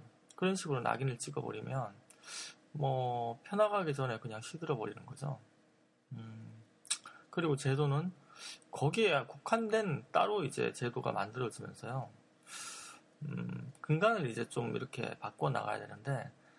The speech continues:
어떤 특정한 기술이 들어오면 그 기술에 대한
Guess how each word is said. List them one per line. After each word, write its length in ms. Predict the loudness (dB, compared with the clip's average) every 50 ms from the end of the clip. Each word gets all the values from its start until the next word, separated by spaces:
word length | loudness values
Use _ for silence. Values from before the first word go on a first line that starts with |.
| -20 -20 _ _ _ _ _ _
어떤 360 | 0 2 4 4 4 4 2
특정한 380 | 0 -2 2 4 4 4 4 2
기술이 280 | 0 0 0 0 2
들어오면 400 | 2 0 0 -2 -2 -2 -4 -6
그 160 | -6 -6 -6
기술에 400 | -4 -4 -2 0 0 2 2 2
대한 540 | 0 0 -2 0 2 2 2 2 0 -2 -6